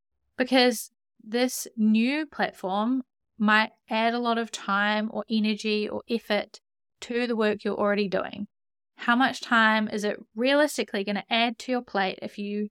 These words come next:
start creating content for this new platform? Could you take that on? Do you maybe have an assistant or someone to help you who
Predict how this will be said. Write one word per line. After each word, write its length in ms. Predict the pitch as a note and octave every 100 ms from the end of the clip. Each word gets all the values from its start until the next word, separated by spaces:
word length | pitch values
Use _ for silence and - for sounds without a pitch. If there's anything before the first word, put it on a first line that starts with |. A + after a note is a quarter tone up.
| _
start 360 | - G#3+ G3+ G3+
creating 260 | A3+ A3
content 400 | A3 G3+ G3+ G3+
for 80 | G3
this 180 | F#3+ -
new 200 | F#3+ F#3+
platform? 540 | - - - - G#3 - _ _ _ -
Could 200 | A#3+ G#3+
you 100 | A3+
take 300 | A#3 A3 -
that 160 | G#3+
on? 340 | F#3+ G#3 D4+ F4 _ _ _ _ _
Do 100 | A#3
you 80 | A#3
maybe 240 | A3+ A#3
have 160 | A#3 G#3+
an 100 | G#3+
assistant 720 | G3+ - C#4+ - C#4+ C4+ B3+
or 100 | A3+
someone 280 | - G#3 G3+
to 80 |
help 420 | F#3+ - B3 - -
you 300 | A3+ A3+
who 100 | G3+